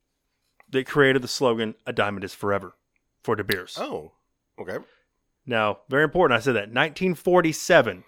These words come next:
Speaker 2: Mm-hmm.
Speaker 1: a woman working at an ad agency,
Speaker 2: Mm.
Speaker 1: kind of what was thought of as a man's world at the time,
Speaker 2: Mm, yeah.
Speaker 1: sadly. But it was, it was kind of this, um, they put her in charge, of course, of handling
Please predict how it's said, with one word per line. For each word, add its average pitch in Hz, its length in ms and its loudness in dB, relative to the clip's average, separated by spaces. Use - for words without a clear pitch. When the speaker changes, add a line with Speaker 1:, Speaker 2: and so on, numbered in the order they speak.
Speaker 2:
Mm-hmm. 104 560 -8
Speaker 1:
a 104 40 -6
woman 160 560 -2
working 127 340 -4
at 120 80 2
an 113 180 -4
ad 151 240 4
agency, 104 520 -8
Speaker 2:
Mm. 104 680 -8
Speaker 1:
kind 151 240 0
of 127 280 -4
what 143 220 -4
was 135 140 -2
thought 139 220 6
of 127 80 4
as 113 80 -2
a 110 60 -2
man's 120 340 -2
world 107 200 2
at 98 80 -10
the 107 60 -10
time, 95 380 -10
Speaker 2:
Mm, 110 220 -14
yeah. 80 140 -10
Speaker 1:
sadly. 113 560 2
But 123 200 4
it 123 60 2
was, 120 180 -2
it 127 100 -2
was 117 140 -4
kind 127 200 0
of 113 40 -2
this, 113 260 -4
um, 104 440 -4
they 120 80 0
put 139 180 0
her 139 80 4
in 147 80 0
charge, 120 280 2
of 131 80 -8
course, 110 280 -2
of - 60 -16
handling 101 520 -4